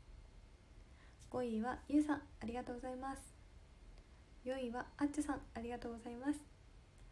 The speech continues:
三位はしんいちろうさん、ありがとうございます。二位はくじまささん、ありがとうございます。そして今日の一位は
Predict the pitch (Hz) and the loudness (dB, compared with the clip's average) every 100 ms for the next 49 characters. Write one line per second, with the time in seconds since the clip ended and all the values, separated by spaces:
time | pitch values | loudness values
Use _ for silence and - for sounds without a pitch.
0 | - - - - - - 302 254 233 220 | -14 -14 -14 -16 -16 -14 -4 -2 0 2
1 | 269 277 - 294 311 330 320 - - - | 2 0 2 6 6 6 4 2 -2 -4
2 | 220 220 220 220 220 226 233 269 - - | 0 0 0 -2 -2 -4 -4 -4 -6 -12
3 | - - - - - - - - - - | -14 -14 -16 -16 -16 -16 -16 -16 -16 -18
4 | - - - 240 226 247 285 - - - | -16 -14 -6 -2 0 4 4 4 -10 -14
5 | - 233 277 311 - - 262 - - 220 | -2 2 6 6 6 2 2 0 -6 0
6 | 233 240 240 240 247 262 294 - - - | 0 2 0 2 2 6 4 4 -8 -14
7 | - - - - - - - - 247 - | -14 -14 -14 -12 -12 -12 -12 -8 -6 -4
8 | 294 302 - 247 220 214 214 - 254 247 | -4 -4 -2 0 0 -2 -4 -4 0 6
9 | 302 | 4